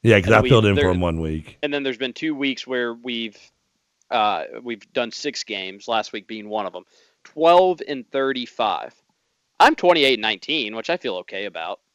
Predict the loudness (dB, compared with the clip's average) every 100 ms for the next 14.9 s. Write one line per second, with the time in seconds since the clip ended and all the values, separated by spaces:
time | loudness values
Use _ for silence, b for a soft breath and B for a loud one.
0 | _ _ _ -6 -6 -8 -10 -8 -6 -8
1 | -10 -10 -12 _ _ -4 -4 -2 -2 -4
2 | _ _ _ _ _ _ _ _ -2 0
3 | 0 -2 -4 -4 -4 -4 -6 -6 -8 -10
4 | -10 -10 -8 -8 -8 -8 -16 -16 -18 _
5 | _ _ _ _ _ _ -4 -2 -2 -4
6 | -6 -6 -2 -2 2 0 0 -4 -6 -6
7 | -10 -12 -10 -8 -4 -6 -4 -8 -6 -10
8 | -8 -8 -8 2 2 4 2 2 2 -6
9 | -6 -6 -4 0 0 0 _ _ _ _
10 | _ _ _ -18 -10 -8 0 2 2 0
11 | -2 0 -2 -2 -6 -4 -4 -8 -18 _
12 | _ _ -4 -2 -2 2 2 2 0 2
13 | 4 4 0 -8 -8 -4 -2 0 0 0
14 | -2 -2 -2 -2 _ _ 0 2 2